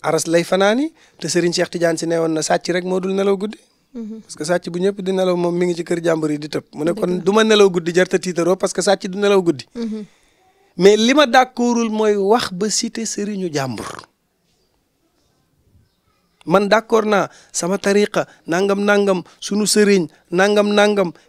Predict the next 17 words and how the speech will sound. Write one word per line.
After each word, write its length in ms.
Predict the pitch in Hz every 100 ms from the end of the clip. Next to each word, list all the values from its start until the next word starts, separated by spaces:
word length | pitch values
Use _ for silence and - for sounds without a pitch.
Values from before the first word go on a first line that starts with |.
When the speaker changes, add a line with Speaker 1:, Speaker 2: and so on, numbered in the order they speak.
| -
Speaker 1:
mais 160 | 196
li 160 | 208 226
ma 140 | 254 254
d'accordul 760 | 240 247 - 233 233 226 220
mooy 280 | 202 214 214
sama 320 | - 226 240
sëriñ, 380 | 220 220 208 214 -
kii 100 | 233
nu 60 |
mu 60 | 226
tudd? 200 | 170 208 - _ -
Speaker 2:
Seydou. 360 | - 214 180 180 _ _ -
Speaker 1:
Sama 280 | - 269 294
sëriñ 300 | - 269 233
moo 220 | 226 262
mën 160 | 254 233
Seydou. 380 | - 220 165